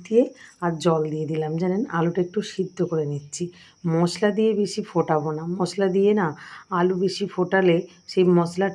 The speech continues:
টেস্টটা নষ্ট হয়ে যায়। যেমন মাংসতেও দেখবেন আপনারা কষা মাংসর একটা আলাদা টেস্ট,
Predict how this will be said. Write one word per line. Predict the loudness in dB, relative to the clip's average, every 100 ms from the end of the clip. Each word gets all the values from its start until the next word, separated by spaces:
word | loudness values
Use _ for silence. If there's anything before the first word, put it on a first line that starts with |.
| 2
টেস্টটা | 0 2 0
নষ্ট | 2 0 -4 0
হয়ে | 0
যায়। | 2 2
যেমন | 4 4
মাংসতেও | 6 6 4 2 0 0
দেখবেন | 4 4 4 4
আপনারা | 4 2 0 0 -2 -10 -18 _
কষা | 0 0 2
মাংসর | 2 2 0 -2
একটা | -2 -2 -2
আলাদা | 0 0 0
টেস্ট, | -2 0 0 -2